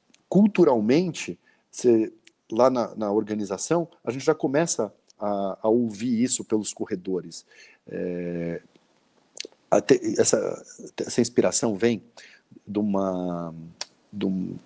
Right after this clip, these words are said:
de um livro do, do Henry Ford, que ele queria fazer um carro que todos os funcionários da Ford pudessem comprar. E é o que eu quero. Quero que todo funcionário da Porto Seguro, e assim, você tem pessoas desde o call center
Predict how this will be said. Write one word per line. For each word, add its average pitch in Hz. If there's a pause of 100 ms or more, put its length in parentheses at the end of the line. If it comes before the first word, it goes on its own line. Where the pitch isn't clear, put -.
(120)
de 98
um 92
livro 98
do, 92
do 113
Henry 120
Ford, 87 (680)
que 117
ele 120
queria 117
fazer 113
um 117
carro 117 (120)
que 113
todos 165
os 147
funcionários 120
da 107
Ford 123
pudessem 113
comprar. 113 (1600)
E 151
é 165
o 175
que 180
eu 185
quero. 120 (840)
Quero 143
que -
todo 196
funcionário 139
da 123
Porto 120
Seguro, 123 (300)
e 131
assim, 123
você 120
tem 135
pessoas 127 (280)
desde 135
o 120
call 113
center 135